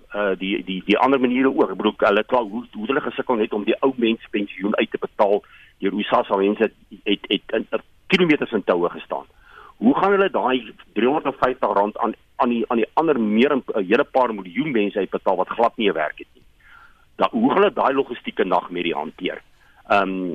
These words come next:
eh, hoe gaan jy bewys dat jy kry nie geld uit 'n, uit 'n ander, uit 'n, uit 'n ander, eh, uit 'n ander bron alreeds nie? Wat se korrupsie gaan daar wees om daardie, ehm, geld, eh, ook daai ander vyftig biljoen ook korrek te versprei sodat die mense wat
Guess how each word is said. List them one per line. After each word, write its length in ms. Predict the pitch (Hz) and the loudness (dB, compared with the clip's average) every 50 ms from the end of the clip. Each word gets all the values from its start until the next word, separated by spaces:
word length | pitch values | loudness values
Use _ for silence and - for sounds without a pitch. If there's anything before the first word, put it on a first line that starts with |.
| - - | -8 -6
eh, 300 | - 107 104 101 98 107 | -4 -2 0 0 2 0
hoe 260 | 107 104 104 - - | 0 2 2 4 4
gaan 120 | 170 180 | 4 4
jy 80 | 180 175 | 2 2
bewys 440 | - 139 110 90 95 110 123 123 - | 2 0 0 0 0 0 0 0 -2
dat 140 | - 107 - | -6 -6 -4
jy 100 | 107 101 | -4 -4
kry 200 | - - 113 113 | -2 0 0 0
nie 220 | 117 123 127 120 - - - | 0 -2 -4 -6 -6 -4 -2
geld 200 | 123 117 110 - - | 0 0 -2 -4 -8
uit 200 | - 110 - - | -10 -8 -4 -2
'n, 60 | - - | -2 0
uit 180 | 123 113 - | 0 -2 -2
'n 80 | - - - | -2 0 0
ander, 240 | 117 110 110 110 - _ _ | 0 0 0 -2 -2 _ _
uit 180 | - 104 - - | -16 -12 -8 -8
'n, 60 | - | -6
uit 160 | - 113 - | -6 -6 -4
'n 100 | - - - | -4 0 0
ander, 180 | 127 120 113 - - - - | 2 0 0 -2 -6 -6 -4
eh, 80 | 110 104 - | -2 -2 0
uit 180 | 107 107 - | 0 0 0
'n 120 | - 104 - | 0 0 2
ander 180 | 123 117 113 104 | 2 2 0 0
bron 300 | - - 101 107 104 101 | -2 0 0 0 2 2
alreeds 480 | 101 95 87 - 92 107 110 - - | 0 -2 -2 0 0 0 0 0 -2
nie? 140 | - 76 - - - - - - - - - | -10 -10 -10 -12 -16 -20 -20 -20 -20 -10 -4
Wat 160 | - 98 107 - | 0 0 0 -2
se 60 | - | -2
korrupsie 420 | - 123 123 123 123 - - 104 | -2 0 2 2 0 0 -4 -4
gaan 120 | - 127 123 | -2 0 0
daar 120 | 113 104 | 0 0
wees 200 | 95 104 110 107 | 0 0 -2 0
om 160 | 117 113 101 90 | 0 -2 -2 0
daardie, 540 | - 92 92 104 123 139 127 123 120 117 - - _ _ _ _ _ - | 2 2 4 4 2 2 0 -2 -4 -4 -6 -8 _ _ _ _ _ -4
ehm, 400 | - 104 98 95 95 95 90 90 - | 0 2 2 2 0 -2 -8 -10 -8
geld, 360 | - - - 120 110 104 - - | -6 -2 0 0 0 0 -2 -4
eh, 320 | - 90 92 92 90 90 92 87 | -2 0 2 2 2 0 0 2
ook 200 | - 139 135 - _ - | 2 2 2 0 _ -2
daai 180 | - 101 120 123 | 0 0 0 0
ander 220 | 127 131 127 120 - - | 0 -2 -2 -2 -4 -2
vyftig 360 | - 175 165 - - - 101 - - | -2 -2 -2 -2 -2 -4 -4 -2 -2
biljoen 340 | - 92 82 80 87 80 85 - | -6 -6 -6 -6 -8 -8 -2 2
ook 240 | - 110 - - - - - - - _ _ _ _ _ - | 2 2 2 0 -10 -20 -20 -20 -20 _ _ _ _ _ -6
korrek 340 | - 110 107 110 147 - | -4 0 2 2 2 2
te 100 | - 190 | 0 -4
versprei 460 | 156 139 127 - - - 117 113 117 113 | -2 -2 -4 -4 -2 0 2 2 2 0
sodat 240 | - 117 107 104 | 0 0 0 2
die 100 | 101 101 | 2 0
mense 320 | 95 95 98 110 127 - 120 | 2 2 2 2 2 0 -2
wat 140 | 104 98 | -4 -4